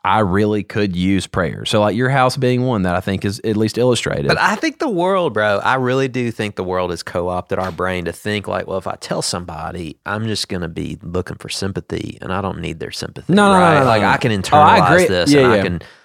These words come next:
Speaker 2: I, I can white knuckle it, I can burden it." And I think we don't understand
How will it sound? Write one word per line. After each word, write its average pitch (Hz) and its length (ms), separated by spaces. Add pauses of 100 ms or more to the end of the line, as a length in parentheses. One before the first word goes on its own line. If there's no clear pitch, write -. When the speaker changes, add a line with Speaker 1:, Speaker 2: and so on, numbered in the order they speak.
(260)
Speaker 2:
I, 101 300
I 117 60
can 92 260
white 92 280
knuckle 92 360
it, 85 140
I 92 160
can 85 200
burden 87 300
it." 85 160
And 90 100
I 101 60
think 135 240
we 147 140
don't 135 260
understand 110 800